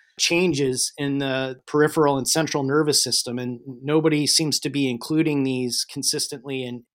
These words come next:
hip O A trials. So it's kind of my hypothesis that in hip O A, or really in just knee O A in general, if, if we change these Q S T measures, you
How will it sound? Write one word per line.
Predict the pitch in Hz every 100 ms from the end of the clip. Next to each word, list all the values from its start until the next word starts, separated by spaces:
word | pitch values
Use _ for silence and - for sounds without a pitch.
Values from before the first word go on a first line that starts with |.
| -
hip | 190 196
O | 156
A | 127
trials. | - 120 110 107 - - _ -
So | - 156 147 139 139 - _ _ _
it's | 160 - -
kind | - 190
of | 160
my | 156 156
hypothesis | - 147 - 170 190 190 165 - 143 139 - - _ _ _ _ 143
that | 147 147 139 139 -
in | 139 131 127
hip | - 226
O | 214 165
A, | 147 135 131
or | 143 147 135
really | 170 170 147
in | 135
just | 127 - - - _ _ _ _
knee | 156 151 170 185
O | 156
A | 147 143 135
in | 123
general, | 143 165 165 135 131
if, | - 143
if | 156 135
we | 147 131 131
change | - - 175 185 196 -
these | 165 139 -
Q | - 175 156
S | 135 -
T | - 180
measures, | 170 147 131 139 131 127 - _ _ _ - -
you | 170